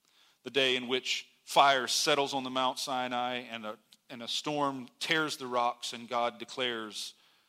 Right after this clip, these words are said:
what we know as the Ten Commandments and then gives the law.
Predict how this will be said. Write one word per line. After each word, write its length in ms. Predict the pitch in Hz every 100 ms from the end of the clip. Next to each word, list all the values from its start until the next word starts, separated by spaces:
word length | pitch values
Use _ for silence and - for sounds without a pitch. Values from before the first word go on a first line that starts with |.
| _ _ _
what 160 | 127 131
we 120 | 147
know 260 | 131 107 113
as 240 | 110 - -
the 60 |
Ten 200 | - 120
Commandments 640 | 110 113 110 101 - - - _
and 100 | 113
then 100 | 120
gives 260 | 110 127 -
the 100 | 117
law. 340 | 113 113 -